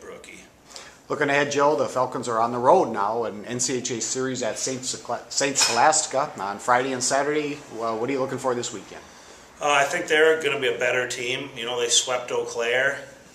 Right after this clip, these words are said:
Speaker 1: um, in Eau Claire, so this is, uh, this is their first, um, home series. Uh, so I think they're, they're gonna be an improved team.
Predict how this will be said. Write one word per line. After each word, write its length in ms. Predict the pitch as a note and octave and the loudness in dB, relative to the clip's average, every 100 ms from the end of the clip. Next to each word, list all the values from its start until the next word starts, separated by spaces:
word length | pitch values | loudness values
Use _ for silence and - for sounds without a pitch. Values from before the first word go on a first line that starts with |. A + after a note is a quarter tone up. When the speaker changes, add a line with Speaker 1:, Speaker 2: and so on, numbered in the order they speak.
| - | -10
Speaker 1:
um, 500 | A2 G#2+ G#2+ G#2+ G2+ G2 - - - - - | -4 0 0 -2 -10 -18 -20 -20 -20 -20 -10
in 180 | B2 D3 | -4 -2
Eau 160 | C#3+ C3 | -2 -4
Claire, 300 | B2+ A#2 A#2 | -2 0 2
so 500 | B2 - - - A2+ | 2 0 -2 -4 -4
this 260 | B2+ B2+ C#3+ | 0 2 2
is, 280 | B2 A#2 | 0 -2
uh, 380 | A#2 G#2+ G#2 G2 A2 | 0 -2 -2 -6 -4
this 180 | A2 | -2
is 120 | A#2+ A#2 | -2 -2
their 160 | B2 | -4
first, 600 | B2 C3 A#2+ A#2+ - - - - - - - - | -4 -6 -4 -2 -2 -6 -16 -20 -20 -20 -20 -12
um, 180 | G2 G2 | -12 -12
home 500 | G2+ A2+ A#2 B2 B2+ | -10 -8 -8 -4 2
series. 840 | - B2 A#2+ B2 B2+ B2 - - - - - - - | 2 2 -6 -8 -4 -2 -2 -6 -20 -20 -20 -20 -14
Uh, 240 | F#2+ F#2+ | -8 -4
so 160 | F#2 G#2+ | -4 -4
I 60 | A2 | -6
think 120 | A2+ | -6
they're, 220 | A#2+ B2+ | -4 -4
they're 160 | A#2+ D3 | 0 -2
gonna 120 | D3+ | 0
be 100 | C#3 | -2
an 180 | B2+ B2 | -2 -4
improved 480 | B2 A#2+ C3+ B2+ B2+ | -8 -10 -10 -8 -10
team. 360 | A#2 A2+ A2+ | -10 -10 -12